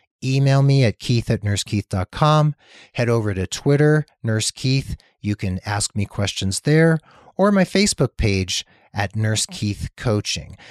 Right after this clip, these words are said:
I want you to take inspired action every day in the interest of your nursing career and your professional satisfaction and development.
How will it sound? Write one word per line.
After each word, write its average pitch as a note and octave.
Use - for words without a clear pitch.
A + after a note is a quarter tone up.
I A2+
want B2
you D#3+
to D3+
take B2+
inspired G#2
action G#2
every G2
day G#2+
in G2+
the G2+
interest G#2+
of F#2
your F#2+
nursing G#2+
career B2
and G2+
your F2+
professional G#2
satisfaction F#2+
and F#2
development. D#3